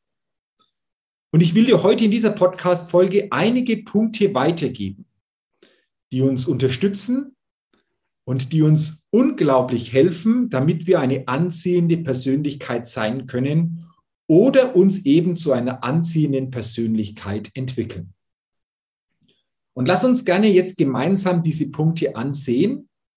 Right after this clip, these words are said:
Lass uns diese Punkte gemeinsam vertiefen, um dadurch uns allen die Chance zu geben,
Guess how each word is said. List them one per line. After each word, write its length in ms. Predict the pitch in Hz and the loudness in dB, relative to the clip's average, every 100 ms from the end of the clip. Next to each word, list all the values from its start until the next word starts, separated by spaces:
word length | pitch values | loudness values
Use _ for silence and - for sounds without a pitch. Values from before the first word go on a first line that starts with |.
| _ _ _ - | _ _ _ -10
Lass 180 | - 165 | -4 0
uns 140 | 165 | 0
diese 280 | 165 147 147 | 0 -2 -2
Punkte 380 | - 190 196 175 | 2 2 2 0
gemeinsam 600 | 139 123 151 165 160 - | -2 0 0 0 -2 -4
vertiefen, 880 | - - - 190 - 208 220 - - _ _ _ _ _ _ - | -8 -8 -2 -2 0 -2 -2 -6 -16 _ _ _ _ _ _ 2
um 440 | 214 311 311 - _ - | 2 2 -2 -10 _ -2
dadurch 640 | 123 165 170 180 170 - | 0 2 4 2 0 -2
uns 340 | 135 139 - | 0 -2 -4
allen 580 | 139 180 175 113 104 - | 0 2 2 2 -2 -6
die 120 | 127 | -8
Chance 460 | 120 127 139 170 - | -4 0 2 0 -4
zu 140 | 143 | -6
geben, 600 | 123 123 139 139 143 - | -2 -2 -2 -4 -6 -12